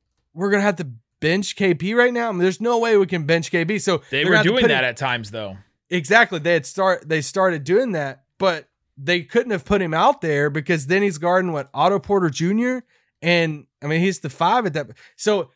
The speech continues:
Speaker 1: that's where this flexibility of, when you start looking at matchups, like, I'm not scared of the Clippers. That, in a way, I would be kinda scared to face the Clippers in the playoffs if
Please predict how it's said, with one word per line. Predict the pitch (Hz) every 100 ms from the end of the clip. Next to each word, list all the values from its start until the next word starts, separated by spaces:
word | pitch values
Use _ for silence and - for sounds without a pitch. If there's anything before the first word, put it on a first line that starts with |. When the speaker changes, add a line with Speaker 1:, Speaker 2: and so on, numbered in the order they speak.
| _
Speaker 1:
that's | 175 196 233
where | 220 220 202
this | 175 -
flexibility | 175 185 - 147 131 170 185 160 139
of, | 143 127 _ - 143
when | 165 165
you | 180
start | 180 208 175
looking | 165 185
at | 143
matchups, | 127 147 180 175 131 127
like, | 131 113 _ _ _ _ _ -
I'm | 185
not | 247 247 226
scared | - - 226 311
of | 277
the | 180
Clippers. | 131 143 - 104 95 - _
That, | 143 180 -
in | 202
a | 226
way, | 196 233
I | 247
would | 226
be | 214
kinda | - 220 214
scared | - 214 294
to |
face | 220 190 147
the | 156
Clippers | 156 160 151
in | 151
the | 131
playoffs | 151 139 131 -
if | 151 135